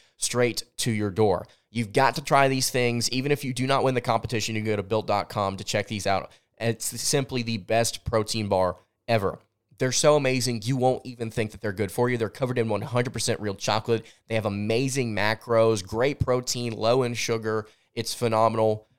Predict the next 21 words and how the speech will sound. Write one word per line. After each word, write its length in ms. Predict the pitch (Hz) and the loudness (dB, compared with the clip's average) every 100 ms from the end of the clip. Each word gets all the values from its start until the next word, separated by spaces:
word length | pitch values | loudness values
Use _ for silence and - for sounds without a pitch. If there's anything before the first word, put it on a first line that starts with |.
| - | -6
Uh, 120 | 101 95 | -2 2
I've 260 | 107 110 | 2 0
really 280 | 113 113 110 | -2 -2 -2
enjoyed 520 | 101 107 101 101 98 - | -2 0 2 2 0 -6
having 300 | 101 101 90 | -6 -6 -4
Built 280 | 104 98 | -4 -2
on, 320 | 98 98 95 92 _ _ | -2 -2 -2 -6 _ _
uh, 380 | 98 95 90 92 | -2 0 0 0
th-, 220 | 95 101 | -2 -2
this 160 | 98 101 | -2 -6
past 360 | - 104 95 107 | -2 -2 -2 -4
year 140 | 104 | -4
or 60 | 98 | -2
so, 240 | 107 101 | 0 2
and 100 | 95 | 2
I've 140 | 110 | -2
genuinely 560 | 95 104 135 131 123 123 | -2 -2 0 -2 -2 -2
enjoyed 260 | 113 107 107 | 0 0 0
the 60 | |
bars. 360 | 95 98 - - | 2 2 2 -4
So 260 | - 110 | 0 2